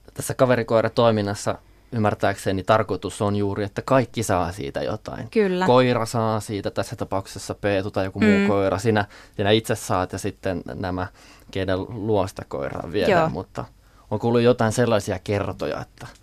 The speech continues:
Speaker 1: siellä on ihan kyyneleet silmissä. Itketty tai naurettu, miten onkaan mukava, että
Speaker 2: No,
Speaker 1: Pe-, Peetu tulee
Speaker 2: joo,
Speaker 1: morjastamaan.
Speaker 2: joo,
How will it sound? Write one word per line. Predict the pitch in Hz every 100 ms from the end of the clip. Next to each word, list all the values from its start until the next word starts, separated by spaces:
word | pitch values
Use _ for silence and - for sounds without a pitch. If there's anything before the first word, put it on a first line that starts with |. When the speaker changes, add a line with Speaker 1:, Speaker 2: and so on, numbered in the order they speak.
| _ _ - -
Speaker 1:
siellä | 98 90 85
on | 80 85
ihan | 92 87 - -
kyyneleet | 131 135 117 101
silmissä. | - 107 101 101 104 - -
Itketty | 127 135 143 113
tai | - 110
naurettu, | 120 120 107 -
miten | 92 95 98
onkaan | 98 92 95
mukava, | 95 101 90
että | 95 240
Speaker 2:
No, | 254
Speaker 1:
Pe-, | 110
Peetu | - 160 156 143
tulee | 120 -
Speaker 2:
joo, | 269 254
Speaker 1:
morjastamaan. | 233 214 202 202 - -
Speaker 2:
joo, | 226 226 214 202 190